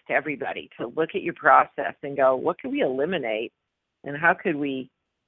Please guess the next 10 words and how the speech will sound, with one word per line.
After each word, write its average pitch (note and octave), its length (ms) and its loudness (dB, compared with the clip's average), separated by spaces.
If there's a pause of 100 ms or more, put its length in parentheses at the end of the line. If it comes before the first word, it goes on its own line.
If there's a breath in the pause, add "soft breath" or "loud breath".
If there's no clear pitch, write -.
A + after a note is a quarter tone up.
(180)
reduce E3 400 -2 (120)
the B2 80 -2 (120)
time E3 260 6
invested B2 560 -4
in G2 160 -8
this D#2 240 -4 (1600)
so D#3 100 4
that C#3+ 180 2
bedtime D#3+ 520 4
is A#2 160 -6